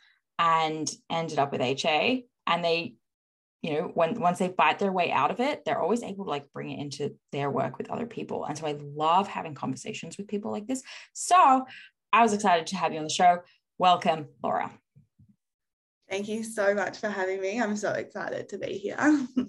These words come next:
Speaker 1: Yeah, good. Have you, um, I, I do notice you have a YouTube video, maybe a couple of them, about your H A journey, but have you been sharing about it for quite a while?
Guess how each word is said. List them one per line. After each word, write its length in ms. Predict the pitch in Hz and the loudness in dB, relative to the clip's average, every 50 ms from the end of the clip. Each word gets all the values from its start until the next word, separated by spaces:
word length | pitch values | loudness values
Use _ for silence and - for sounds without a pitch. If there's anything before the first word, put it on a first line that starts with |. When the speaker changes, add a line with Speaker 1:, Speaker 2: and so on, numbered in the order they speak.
| - 214 202 180 - 165 | -6 -12 -14 -16 -16 -10
Speaker 1:
Yeah, 260 | 165 170 165 175 202 202 208 - - _ 143 | -8 -4 -2 0 0 -2 -2 -6 -14 _ -20
good. 720 | 139 156 165 196 247 262 240 202 208 214 214 214 214 220 - - - - | -16 -12 -10 -8 -6 -4 -2 -2 0 0 0 -2 -2 -4 -6 -10 -12 -6
Have 240 | - - 214 202 185 | 0 2 4 4 4
you, 480 | 196 185 190 214 247 285 285 269 240 - - | 4 4 4 4 4 4 4 2 0 2 2
um, 220 | 196 185 180 - - | 2 2 2 0 2
I, 180 | 180 190 202 202 196 | 4 4 4 6 4
I 100 | 185 190 | 2 2
do 400 | 185 - - 202 214 214 208 196 | 0 0 0 0 2 2 2 2
notice 300 | - 185 180 170 - - | 0 -2 -4 -6 -8 -10
you 60 | - | -6
have 160 | 160 160 143 | -6 -6 -4
a 20 | 143 | -2
YouTube 400 | 156 190 202 202 - 220 196 185 | 2 2 2 4 4 2 4 4
video, 340 | 202 196 196 190 190 190 185 | 4 4 4 4 4 2 0
maybe 220 | 165 156 - - | 0 -2 -4 -4
a 60 | - | -6
couple 260 | - - 220 - 214 | -6 -6 -2 0 0
of 80 | 202 208 | 2 2
them, 240 | 214 196 196 196 196 | 2 2 4 4 2
about 360 | - - - - - - - | 0 2 2 2 2 2 0
your 120 | - - | -2 -2
H 260 | - 170 170 170 - - | -2 -2 -4 -6 -6 -4
A 260 | 165 160 156 156 - - - - - - _ | -4 -2 -2 -4 -6 -10 -16 -20 -20 -20 _
journey, 300 | - - 196 190 190 185 | 0 2 4 4 4 4
but 240 | 175 - 160 160 - | 4 4 4 4 2
have 340 | - - 202 185 175 180 185 | 0 0 2 2 2 0 -2
you 80 | 190 | 0
been 140 | 196 233 214 | 2 2 2
sharing 420 | 202 208 - - 160 151 156 165 175 | 0 0 -4 -6 -6 -6 -6 -6 -6
about 280 | 170 170 160 165 170 | -2 0 0 0 0
it 80 | - - | -2 -6
for 120 | - - 135 | -10 -16 _
quite 200 | _ - 156 156 | _ -2 -2 0
a 60 | 147 | -2
while? 420 | 147 135 139 147 185 220 247 262 | -2 -2 0 0 0 0 0 -2